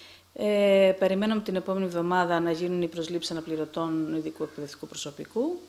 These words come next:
και ίσως στα μέσα του Οκτώβρη το ειδικού εκπαιδευτικού προσωπικού,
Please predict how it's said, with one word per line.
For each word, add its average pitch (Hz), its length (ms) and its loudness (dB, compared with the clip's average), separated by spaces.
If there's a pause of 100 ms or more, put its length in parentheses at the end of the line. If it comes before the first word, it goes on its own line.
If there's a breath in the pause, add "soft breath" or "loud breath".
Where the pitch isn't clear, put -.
και - 140 -4
ίσως 233 440 -2
στα - 160 -4
μέσα 202 220 -4
του 165 180 -4
Οκτώβρη 269 500 -4
το 180 840 0 (640)
ειδικού 185 520 -2
εκπαιδευτικού 165 480 -4
προσωπικού, 170 840 0